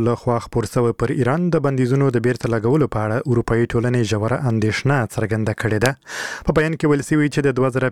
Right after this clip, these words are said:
پنځلسم میلادي کال اټومي تړون مؤثر دی او د ایران د اټومي پروګرام د محدودولو ټاکلی هدف تعقیبوي. د اروپایي ټولنې په بیان کې دغه راز ویل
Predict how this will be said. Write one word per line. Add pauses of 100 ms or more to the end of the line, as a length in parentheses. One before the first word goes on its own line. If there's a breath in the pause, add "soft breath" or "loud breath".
پنځلسم
میلادي
کال
اټومي
تړون (100)
مؤثر
دی (120)
او (120)
د
ایران
د
اټومي
پروګرام
د
محدودولو (420 loud breath)
ټاکلی
هدف
تعقیبوي. (500 loud breath)
د
اروپایي
ټولنې
په
بیان
کې
دغه
راز
ویل